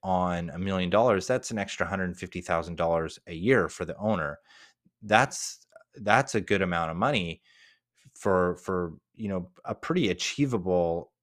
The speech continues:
goal of fifteen percent profit. I think, um, you know, and, and plus you get your salary for working on the business, and that kinda opens you up, frees you up to say, "Hey, maybe I could,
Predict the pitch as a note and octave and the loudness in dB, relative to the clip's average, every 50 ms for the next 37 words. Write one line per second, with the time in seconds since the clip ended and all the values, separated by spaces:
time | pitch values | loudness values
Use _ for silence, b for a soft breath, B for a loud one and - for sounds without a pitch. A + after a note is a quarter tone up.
0 | - G#2+ F2+ - F2+ F#2+ G#2 G2+ F#2+ F2+ E2 D#2 E2 - - G2+ F#2 - - G2 | -16 -12 -8 -4 -2 0 2 2 2 0 0 -2 -6 -8 -8 -8 -8 -8 -8 -10
1 | F2 - - D#2+ - - F2 D#2+ C#2+ - - - A#2+ A2 - - E2 C#2+ C#2 - | -10 -10 -10 -12 -10 -10 -10 -10 -12 -6 -2 0 2 2 0 -2 -6 -12 -12 -14
2 | _ - - - - G#2+ G2 F#2 F2 - - _ _ _ - F#2 F2+ F2 E2+ E2+ | _ -14 -10 -6 -4 -4 -4 -4 -8 -10 -16 _ _ _ -10 -8 -6 -4 -4 -4
3 | E2 E2 E2 D#2+ D#2+ D#2+ - b b b b b b b b b b b _ - | -6 -6 -8 -10 -12 -14 -16 b b b b b b b b b b b _ -8
4 | F2+ E2+ E2+ E2+ E2 - - _ G2+ G#2+ A2 G#2+ - G#2+ G#2+ G2+ - - - D3 | -6 -6 -4 -6 -6 -8 -10 _ -4 -2 -2 -2 -4 -6 -6 -6 -8 0 2 4
5 | D3+ C3 - - G#2 F2+ F#2 - E2+ E2 - - F#2+ F2+ F2+ F2 E2+ E2 - F2+ | 4 4 2 -2 -4 -4 -6 -6 -8 -8 -4 0 0 0 0 0 -2 -4 -6 -8
6 | E2+ E2 D#2+ D#2+ - - E2 D#2+ D#2 D2+ D2 D2+ - F#2 F2 D#2 D2 C#2 - - | -10 -8 -10 -12 -12 -14 -14 -14 -12 -12 -14 -12 -10 -8 -8 -8 -10 -14 -16 -16
7 | B1 G2 A2+ B2 C3+ C#3 A#2 - _ - - - G2+ F2+ E2 - - F#2+ F2 - | -12 -8 -6 -4 -4 -4 -6 -12 _ -16 -10 -8 -6 -6 -8 -8 -10 -12 -10 -8
8 | G2 F2+ F2 - F2 D#2+ D#2+ D2+ - - - F#2 F2+ E2+ E2 E2+ E2 D#2+ D#2 - | -8 -8 -6 -6 -6 -6 -6 -6 -10 -12 -10 -10 -8 -8 -8 -6 -6 -6 -6 -8
9 | - - E2 - - F2 D#2+ E2+ G2 B2+ D3 A#2+ E2 D#2+ E2+ F2+ G2+ G#2 G#2+ G2 | -10 -14 -12 -8 -6 -4 -4 -2 -2 0 0 0 0 -2 -4 -4 -2 0 0 0
10 | F#2 F2+ - - - G2+ G2 G2 F2+ F2 F2 | 0 -2 -4 -4 -4 -2 0 0 -2 -2 -6